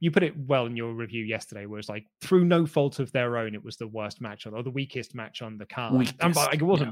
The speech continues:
Speaker 2: yeah.
Speaker 1: bad. It's, yeah, weakest. It was, and it was by no means bad, but it could have been a whole heck of a lot better. It's just, you know, circumstances worked against them.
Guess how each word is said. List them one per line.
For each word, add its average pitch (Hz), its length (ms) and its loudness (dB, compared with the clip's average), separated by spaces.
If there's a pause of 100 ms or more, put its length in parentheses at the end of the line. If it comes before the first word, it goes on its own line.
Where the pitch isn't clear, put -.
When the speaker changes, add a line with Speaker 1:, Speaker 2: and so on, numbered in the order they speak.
Speaker 2:
yeah. 131 100 0
Speaker 1:
bad. - 120 -10
It's, - 140 -4
yeah, 127 140 4
weakest. 120 420 -6
It - 20 -6
was, 127 160 -8
and 151 180 -4
it 139 80 -2
was 131 140 -6
by 160 240 2
no 151 160 2
means 113 240 -6
bad, 123 340 0
but 113 120 -10
it 117 100 -10 (160)
could 147 100 -2
have 131 120 -4
been 117 140 -4
a 110 40 -4
whole 113 420 -8
heck 131 140 -4
of - 80 -12
a 110 80 -8
lot 107 140 -10
better. 117 200 -2
It's 95 80 -18
just, - 240 -16
you 131 60 -18
know, 104 120 -18 (320)
circumstances 120 760 -4
worked 113 240 -10
against 120 320 -8
them. 95 160 -18